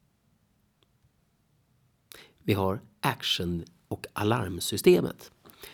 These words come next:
det sympatiska nervsystemet. Det snabbar upp kroppsprocesser och hjälper oss att producera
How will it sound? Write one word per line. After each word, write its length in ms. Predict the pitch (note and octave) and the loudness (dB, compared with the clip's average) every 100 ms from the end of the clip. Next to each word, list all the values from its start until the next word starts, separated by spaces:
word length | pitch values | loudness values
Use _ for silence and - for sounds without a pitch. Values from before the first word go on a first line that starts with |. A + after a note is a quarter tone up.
| - - | -20 4
det 120 | A#2 | 6
sympatiska 840 | - A2+ A2+ F#2 A#2+ - B2 B2 | 8 6 4 0 0 2 2 4
nervsystemet. 880 | G#2+ - - - - - - - - - _ - - _ _ _ _ _ _ _ _ | 2 0 -4 -6 -8 -10 -12 -18 -20 -20 _ -20 -20 _ _ _ _ _ _ _ _
Det 100 | - | 4
snabbar 340 | C#3+ G3 F3+ D#3 | 6 6 6 6
upp 220 | B2+ - | 2 2
kroppsprocesser 840 | D#3 D#3 - F#2 - A2+ - - | 2 2 -2 -4 -2 -2 -2 2
och 80 | - | 4
hjälper 300 | B2 - - | 4 2 -2
oss 120 | - | -4
att 80 | - | 0
producera 560 | - D3+ C#3+ G2+ G2+ | 0 2 2 2 2